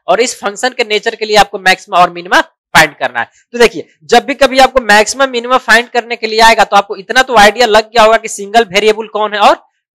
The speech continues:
double variable कौन है, किसको आपको ordinary differential इक्वेशन से सॉल्व करना है और किसको आपको partial differential इक्वेशन से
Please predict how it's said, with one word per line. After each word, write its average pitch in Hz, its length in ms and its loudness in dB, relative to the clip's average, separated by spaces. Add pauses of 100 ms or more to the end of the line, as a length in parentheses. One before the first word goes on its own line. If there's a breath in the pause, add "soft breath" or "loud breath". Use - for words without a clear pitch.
(120)
double 220 220 4
variable 185 380 0
कौन 127 220 -2
है, 98 120 -18 (400)
किसको 202 320 -4
आपको 226 260 2
ordinary 214 420 2
differential 220 500 -6
इक्वेशन 220 300 -10
से 220 120 -16
सॉल्व 220 260 -2
करना 220 300 -2
है 220 100 2
और 208 160 -2
किसको 202 260 -6
आपको 208 160 -6
partial 180 400 0
differential 190 440 -12
इक्वेशन 175 260 -16
से 302 200 -6